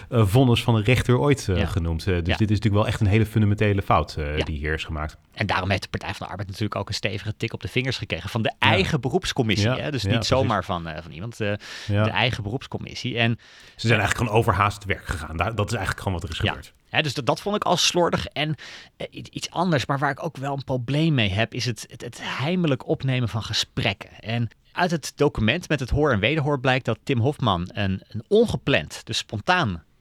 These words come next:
Speaker 2: gesprek had. Dus hij heeft gewoon uit wilde weg heeft hij, eh, Gijs van Dijk gebeld met een nummer dat Gijs van Dijk misschien niet eens, eh, herkend zal hebben op zijn telefoon.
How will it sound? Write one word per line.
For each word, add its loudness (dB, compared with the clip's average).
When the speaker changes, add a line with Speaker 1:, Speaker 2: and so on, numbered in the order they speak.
Speaker 2:
gesprek -6
had. 0
Dus -14
hij -8
heeft -8
gewoon -6
uit -14
wilde -2
weg -4
heeft -8
hij, -10
eh, -10
Gijs -2
van -8
Dijk -4
gebeld -4
met -8
een -8
nummer -4
dat -10
Gijs -8
van -14
Dijk -8
misschien -10
niet -12
eens, -8
eh, -8
herkend -4
zal -2
hebben 0
op -8
zijn -10
telefoon. 0